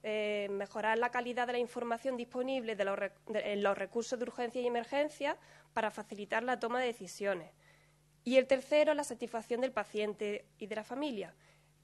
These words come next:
¿Cómo? Pues atendiéndolo de la mejor forma posible,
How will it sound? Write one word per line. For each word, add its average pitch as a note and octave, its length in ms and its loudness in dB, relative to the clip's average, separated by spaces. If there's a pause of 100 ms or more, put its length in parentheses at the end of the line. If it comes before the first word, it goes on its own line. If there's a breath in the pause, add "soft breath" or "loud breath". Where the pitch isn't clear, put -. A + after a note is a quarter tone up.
(320)
¿Cómo? C4 300 6
Pues A3 160 4
atendiéndolo A#3 640 2
de B3 80 0
la B3 80 2
mejor A#3 320 0
forma B3 340 -4
posible, G#3+ 600 -4